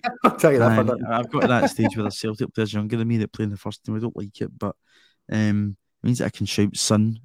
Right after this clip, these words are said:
Speaker 2: at the games now
Speaker 1: <laughs>
Speaker 2: and not look daft, you know?
Speaker 1: Do you know, I
Speaker 2: Um,
Speaker 1: did that at the weekend, and I've got two kids, and I was actually saying this to my missus last night. I was like, I'm saying the word son far too often in my life now. Like, I'm
Speaker 2: Mm.
Speaker 1: getting
Speaker 2: "Go on,
Speaker 1: to,
Speaker 2: son.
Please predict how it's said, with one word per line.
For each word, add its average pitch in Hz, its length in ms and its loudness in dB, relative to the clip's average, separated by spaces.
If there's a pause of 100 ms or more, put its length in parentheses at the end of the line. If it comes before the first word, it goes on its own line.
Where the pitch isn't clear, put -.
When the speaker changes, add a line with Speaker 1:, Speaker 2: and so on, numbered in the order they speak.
Speaker 2:
at - 100 0
the 90 80 -4
games 110 360 2
now 113 240 4
Speaker 1:
<laughs> - 100 2
Speaker 2:
and 107 120 2
not 101 120 4
look 104 220 0
daft, 110 300 0
you 117 80 -4
know? 117 180 -8 (400)
Speaker 1:
Do 139 80 2
you 127 40 4
know, 110 280 6
I 151 120 6
Speaker 2:
Um, - 40 2
Speaker 1:
did 135 120 4
that 131 160 10
at 120 60 2
the 127 60 0
weekend, 123 440 4
and 101 320 -4
I've 107 160 2
got - 160 -6
two 107 140 -4
kids, 104 380 -4
and 104 120 -4
I 107 60 2
was 110 100 -2
actually 117 220 -4
saying 101 140 -4
this 92 120 -8
to - 80 -14
my 92 100 -6
missus 95 280 -10
last 95 220 -6
night. 98 100 -6
I 87 60 -6
was 98 100 -8
like, 92 140 -4
I'm 113 160 -2
saying 120 260 -2
the 104 80 -2
word 98 180 -2
son 98 320 -4
far 98 220 -2
too 92 180 -4
often 92 200 -8
in 98 60 -6
my 101 60 -2
life 104 300 -6
now. 104 260 -4
Like, 95 180 -6
I'm 95 120 -8
Speaker 2:
Mm. - 20 -16
Speaker 1:
getting 101 320 -2
Speaker 2:
"Go 147 60 6
on, 131 100 4
Speaker 1:
to, - 0 -
Speaker 2:
son. 123 320 -6